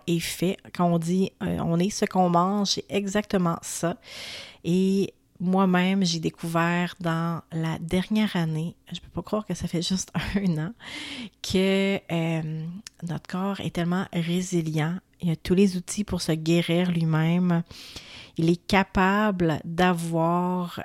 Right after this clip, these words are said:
euh, cette connaissance innée-là, si on lui laisse l'espace pour nous donner les informations aussi qu'on a besoin, euh, par rapport à sa guérison,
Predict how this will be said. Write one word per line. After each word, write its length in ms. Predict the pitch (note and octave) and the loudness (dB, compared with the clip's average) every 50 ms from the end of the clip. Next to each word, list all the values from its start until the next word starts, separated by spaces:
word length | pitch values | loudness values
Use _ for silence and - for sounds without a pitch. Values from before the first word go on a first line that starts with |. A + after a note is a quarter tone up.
| - | -6
euh, 220 | D#3+ E3 E3 E3 D#3+ - | -4 -4 -4 -4 -6 -8
cette 540 | - - - - D#3+ E3 - _ - - - _ _ - | -10 -6 -4 -2 -2 -2 -4 _ -20 -20 -20 _ _ -2
connaissance 640 | - A3 G#3 G3 F#3+ - - F#3+ F#3 G3 F#3+ - - - | 0 2 2 2 0 0 -2 -2 -2 -2 -4 -6 -6 -4
innée-là, 600 | - A3 A3 G#3+ G#3 G3 F#3 F3+ F3 E3+ F3 F#3+ G3 | 0 2 4 4 6 6 4 4 4 4 2 2 0
si 180 | - - - | -2 -2 0
on 80 | F#3 F3 | 2 4
lui 140 | F3 E3+ E3 | 4 2 2
laisse 340 | E3+ F#3 G3+ - - - | 2 0 0 -2 -2 -2
l'espace 680 | - F3 F3 - - - F3 E3 F3 F#3 G3 - - - E3+ F3 - - - - - - - - - _ | 0 0 0 -2 -2 0 2 2 2 2 0 -2 -4 -4 -4 -4 -6 -10 -18 -16 -16 -18 -18 -20 -16 _
pour 320 | - G3 G3+ G#3 G3+ G#3 | 2 4 4 6 4 4
nous 240 | G3+ F#3 F#3 G3 G3 | 4 4 4 4 4
donner 400 | G3 F3 F3 G#3 G3+ G3+ G#3+ A3+ B3+ | 6 6 8 8 8 6 4 4 2
les 160 | B3 G#3+ F#3+ | 2 2 2
informations 640 | F#3 F3+ - F#3 F3 F3+ F3 E3+ E3+ - - G3 G3+ | 2 0 0 0 0 0 2 0 0 0 0 -2 -2
aussi 300 | F#3+ - - - - G3 | -2 -4 -6 -6 -6 -6
qu'on 200 | - - F#3 F3 | -4 -2 0 0
a 40 | E3+ | 2
besoin, 500 | E3+ F3 E3+ E3 E3 E3 E3+ F3+ F#3 F3+ - - | 2 2 2 2 2 0 0 0 -2 -2 -4 -8
euh, 100 | - D#3+ D3+ | -8 -8 -6
par 180 | - D#3+ D#3 | -6 -6 -6
rapport 420 | - E3 - - F#3 F#3 F3+ F3+ - - | -4 -6 -4 -2 -2 -2 -2 -4 -6 -6
à 200 | E3 D#3 E3 E3+ | -4 -2 -2 -2
sa 360 | - - - F#3 E3+ E3+ F3 - - - - - - - | -4 -4 -2 -2 0 0 -2 -4 -10 -18 -20 -20 -16 -12
guérison, 880 | F3+ F3 F3+ F#3 F#3 F3+ F3 F3+ F3 E3 D#3+ F3 E3 D#3 D#3+ D#3+ E3 | -10 -2 0 0 0 0 0 -2 -4 -4 -4 -4 -2 -2 -2 -4 -6